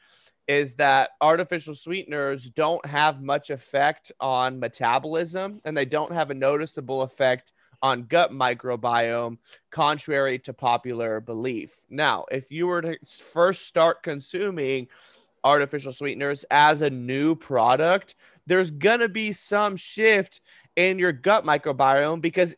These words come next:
anything new that you consume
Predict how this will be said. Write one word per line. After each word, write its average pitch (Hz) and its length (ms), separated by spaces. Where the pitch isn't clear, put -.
anything 185 680
new 131 440
that 131 160
you 131 220
consume 123 760